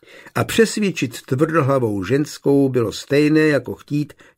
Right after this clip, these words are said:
kladivem rozbít hradby babylonské.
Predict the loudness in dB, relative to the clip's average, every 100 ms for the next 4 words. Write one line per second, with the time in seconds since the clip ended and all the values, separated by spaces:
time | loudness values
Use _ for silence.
0 | -6 0 2 4 4 4 2 -2 -2 -6
1 | -6 -4 -4 -4 -4 -6 -8 -8 -10 -12
2 | -14 -14 -12